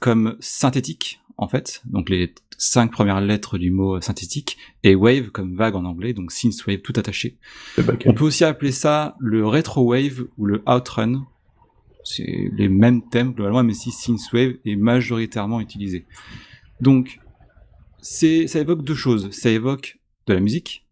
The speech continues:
Speaker 1: dont je vais longtemps, euh, parler pendant cette chronique, mais c'est aussi tout un univers visuel, euh, assez fort et très, euh, typé cliché années quatre-vingts,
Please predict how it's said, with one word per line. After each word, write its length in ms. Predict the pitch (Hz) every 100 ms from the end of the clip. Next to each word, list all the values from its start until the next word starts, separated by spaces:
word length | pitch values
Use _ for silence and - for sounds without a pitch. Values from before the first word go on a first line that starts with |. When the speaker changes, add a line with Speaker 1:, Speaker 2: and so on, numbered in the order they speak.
| _ _ _ _ _ -
Speaker 1:
dont 80 | 90
je 80 | 76
vais 100 | 90
longtemps, 640 | 101 110 110 123 117 104
euh, 240 | 95 90 92
parler 320 | - 98 98 104
pendant 280 | - 90
cette 140 | 87 104
chronique, 440 | - 120 165 - _ - - - _
mais 160 | 117 131
c'est 160 | 127 139
aussi 220 | - 160
tout 100 | 139
un 140 | 127 120
univers 480 | 123 123 135 131 113
visuel, 760 | 107 139 123 135 143 131 98 110 _ -
euh, 300 | 101 101 101
assez 300 | 127 127 127
fort 540 | - 139 143 143 127
et 140 | 113 104
très, 260 | - 165 156
euh, 140 | 113
typé 360 | - - 131 135
cliché 340 | - 139 -
années 120 | 135
quatre-vingts, 460 | 127 117 120 110 135